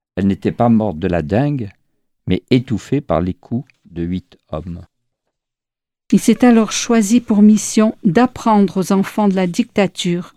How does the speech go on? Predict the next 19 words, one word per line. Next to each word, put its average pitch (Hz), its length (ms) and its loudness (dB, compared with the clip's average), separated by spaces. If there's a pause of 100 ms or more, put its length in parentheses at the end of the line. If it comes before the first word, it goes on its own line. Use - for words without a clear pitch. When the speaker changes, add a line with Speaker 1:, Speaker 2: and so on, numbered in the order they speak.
Speaker 2:
comment 214 320 6
vivre 190 380 -2
libre, 196 500 2 (460)
aimer 196 460 4 (500)
et 185 120 2
pardonner. 160 720 2 (1200)
Il 214 160 4
a 214 80 2
continué 240 500 4
à 208 120 2
être 196 200 -4
au 208 40 0
service 196 480 -4
d'E 196 140 2
D 185 140 0
M, 220 400 2 (220)
d'Enfants 185 380 0
du 180 120 0
Mékong, 214 500 0